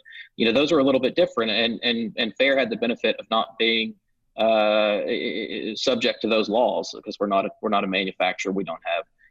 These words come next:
you know, franchise dealers out there, and those are, those are well established, uh, laws that have been on the books for a very long time, and that, you know, a-, a-, as I noted earlier, don't contemplate new innovative business models. And so, you know, Volvo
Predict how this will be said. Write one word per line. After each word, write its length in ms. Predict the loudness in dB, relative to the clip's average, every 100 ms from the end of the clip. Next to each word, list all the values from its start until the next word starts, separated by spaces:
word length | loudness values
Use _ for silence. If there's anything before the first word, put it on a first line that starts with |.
| -8
you 80 | -6
know, 40 |
franchise 460 | -2 -2 0 0 -2 -4
dealers 300 | 0 0 0
out 220 | 0 -2 0
there, 260 | -2 -2 -2
and 100 | 0
those 160 | 2
are, 140 | 0 2
those 200 | 2 2
are 80 |
well 260 | 2 4 2
established, 600 | 2 2 4 2 0 -10 _ _ _ _
uh, 340 | 2 4 4 2
laws 360 | 2 2 2
that 80 | 0
have 80 | 0
been 100 | 0
on 120 | 0
the 80 | 0
books 240 | 0 -2
for 120 | -2 -2
a 40 |
very 220 | 2 2
long 280 | 2 0 -2
time, 420 | -4 -2 0 -2
and 160 | -2 0
that, 140 | 0 -4 _
you 100 | -4
know, 80 | -4 -4 _ _ -4
a-, 40 |
a-, 560 | -2 -2 -2 -2 -2 -2
as 80 | 0
I 60 |
noted 240 | 0 0 2
earlier, 480 | 2 2 2 0 -2 _ _
don't 220 | 0 0 -2
contemplate 640 | -2 -2 -2 -2 0 0 0 -4
new 420 | 0 4 4 2
innovative 500 | 0 -2 0 2 0 -2 -4
business 340 | -4 -4 0
models. 440 | 2 4 0 -4 -12 _ _ -2
And 200 | 0 2
so, 480 | 2 4 6 4 2
you 80 | 0
know, 100 | -2
Volvo 720 | 0 2 2 4 4 4